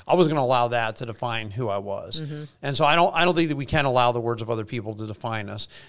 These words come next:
Speaker 1: because God defines us, and he says that he loves us and nothing can separate us from, from his love. And in fact, not only that, in Ephesians one, we're adopted as God's children, for he chose us in him before the creation of the world to be holy and blameless in his sight.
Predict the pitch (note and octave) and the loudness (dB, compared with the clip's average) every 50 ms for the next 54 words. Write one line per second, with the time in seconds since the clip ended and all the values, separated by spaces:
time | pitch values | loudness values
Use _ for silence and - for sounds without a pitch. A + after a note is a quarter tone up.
0 | _ - D3+ B2 C#3 B2 - D#3 C3+ C3+ D3+ C3 B2+ - - C3+ B2 C3 C3 A#2+ | _ -8 -4 -2 -2 0 2 4 4 4 4 2 0 -4 -2 0 0 0 0 -2
1 | G#2 A2 A2+ A2 - - B2 A2+ A#2 D3+ D#3+ - - D#3 C#3 A2+ B2+ B2 C3 B2 | -2 -2 -2 -2 -2 -4 -4 -2 -2 -2 0 2 2 2 2 2 0 -2 -2 0
2 | A#2+ B2+ C3 B2+ B2 A2 B2 A#2+ - B2+ A#2 A#2 B2+ C3 C3 B2+ A#2+ B2 A2+ - | 4 6 6 6 6 4 0 -2 0 -2 -2 0 0 -2 -2 -2 -4 -2 -2 0
3 | C3+ B2+ - C3 A#2 A2+ A2+ - - A#2 A#2 A#2 A#2+ - - _ _ _ - C#3 | -2 0 0 -2 -4 -4 -4 -6 -6 -6 -6 -6 -6 -8 -10 _ _ _ -8 -4
4 | C3 B2 D3+ D#3+ B2 B2 C3 B2 A#2+ A#2+ A#2 - - - - - - - - D#3+ | -2 0 0 0 0 2 4 4 6 4 4 0 -4 -18 -20 -20 -18 -8 -2 2
5 | D#3+ D#3 D3+ - A3+ G#3 G3 E3 A3 A#3+ C4+ C4+ A#3+ G3 E3+ D3 D#3 C#3+ D3 D#3+ | 2 2 4 4 4 2 4 4 4 4 4 6 6 6 6 6 6 4 4 2
6 | D3+ - - A3 G#3+ F#3+ F#3+ D#3 D3 F3 F3+ D#3+ C#3 C#3 C#3 C3+ A#2 D3 C3 D3 | 0 -2 0 -2 -2 0 0 0 4 4 4 4 4 2 0 2 4 4 4 4
7 | D#3+ - D3 A#2+ A2+ - D#3 C3+ C3 C3 - - - D#3 D3+ C3 A#2+ A#2+ A2+ A2 | 4 2 0 -2 -2 0 2 2 2 2 0 -2 0 0 0 0 0 -4 -6 -6
8 | - - B2+ A#2+ B2 E3 D3+ - F3 F#3 F#3+ E3+ D3 D#3+ C#3+ - D#3 C#3+ C3 D#3 | -6 -6 -6 -4 -6 -6 -4 0 2 2 4 4 4 2 0 0 -2 -2 0 0
9 | D#3 D3 B2+ A2 - C#3+ C#3 B2 B2 - - D3+ D#3 D#3+ D#3 - D3+ D3+ C3+ C#3 | 0 -2 -4 -4 -4 -4 -4 -4 -4 -6 -4 -2 -2 -2 -2 -2 -2 0 0 0
10 | A#2 A#2+ B2 A2 G#2+ G#2+ A2+ A2 - - - - - - _ - B2+ C3 C#3 B2 | 0 2 2 2 2 2 0 -4 -8 -16 -20 -20 -20 -16 _ -6 -2 2 4 6
11 | D3 D3+ D#3 D3+ E3 D#3+ D#3 D3 C3+ C#3 C#3+ C3+ C3 C3+ C3+ A#2+ - C3+ C3+ B2 | 8 8 8 8 6 6 4 4 4 4 4 4 2 2 0 0 0 0 0 0
12 | A#2 - - - B2+ A2 G#2+ G#2 G2+ - | 0 0 2 2 2 2 2 0 -4 -6